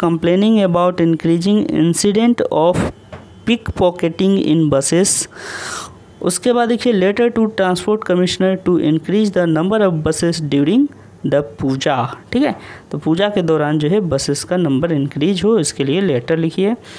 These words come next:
अगला देखिए, म्युनिसिपल कॉरपोरेशन को क्या लेटर आ सकता है? To the municipal corporation, uh, for proper arrangement to, arrangements to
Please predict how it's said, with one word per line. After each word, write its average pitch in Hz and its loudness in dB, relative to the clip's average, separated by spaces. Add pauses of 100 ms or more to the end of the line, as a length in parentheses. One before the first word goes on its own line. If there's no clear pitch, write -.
(440)
अगला 208 2
देखिए, 240 2
म्युनिसिपल 185 2
कॉरपोरेशन 190 0
को 185 -4
क्या 175 -2
लेटर 170 0
आ 165 0
सकता 165 -2
है? 185 0 (460)
To 254 4
the 240 4
municipal 214 2 (100)
corporation, 190 0 (1300)
uh, 147 0
for 196 2 (440)
proper 185 2
arrangement 214 2 (240)
to, 202 4 (200)
arrangements 185 0
to 202 2